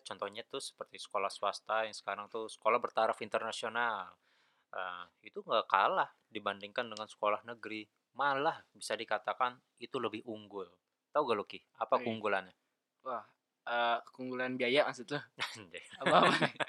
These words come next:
Speaker 1: <laughs>
Speaker 2: Keunggulan
Speaker 1: Ya,
Speaker 2: apa
Speaker 1: kalau,
Speaker 2: nih?
Speaker 1: kalau biaya sih ya relatif ya.
Speaker 2: Iya, iya, iya.
Speaker 1: Hmm. Ya, malah ada orang yang, orang yang ber-,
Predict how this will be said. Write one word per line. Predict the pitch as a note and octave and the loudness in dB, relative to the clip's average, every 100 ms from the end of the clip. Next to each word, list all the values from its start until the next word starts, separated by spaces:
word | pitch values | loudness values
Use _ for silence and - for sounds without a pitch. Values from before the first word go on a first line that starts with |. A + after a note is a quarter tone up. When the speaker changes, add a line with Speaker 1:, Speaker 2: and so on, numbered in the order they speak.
| B3 | 0
Speaker 1:
<laughs> | C4 - - | 0 0 4
Speaker 2:
Keunggulan | G#3 D3+ | 8 8
Speaker 1:
Ya, | D3 | 6
Speaker 2:
apa | D3+ | 6
Speaker 1:
kalau, | A2 | 6
Speaker 2:
nih? | G2+ | 6
Speaker 1:
kalau | G#2+ G2+ | 6 6
biaya | G2 F#2 F#2+ G#2 | 4 0 0 0
sih | B2 | 0
ya | F#2 | 2
relatif | F2+ F#2 A2+ C3 - | 4 4 4 0 -2
ya. | F2+ F2+ | -4 -2
Speaker 2:
Iya, | B2 A#2+ A#2 | -4 -4 -6
iya, | A2 G#2 | -8 -10
iya. | G2+ F#2+ | -12 -18
Speaker 1:
Hmm. | F#2+ F#2+ F#2+ _ _ _ _ _ | -20 -20 _ _ _ _ _ _
Ya, | G2+ G2 G2 - _ | -2 -2 -2 -8 _
malah | G#2+ A2+ E3 | 0 0 0
ada | - G#2 F#2+ G#2 C#3 - _ - | 2 4 4 2 2 2 _ -2
orang | A2 A#2+ A#2+ | 2 2 -2
yang, | G#2 A2 _ _ _ _ _ | -12 -16 _ _ _ _ _
orang | A#2 B2+ C3 | 2 2 0
yang | B2 A#2+ A#2+ | -4 -4 -6
ber-, | A2+ A2+ | -6 -6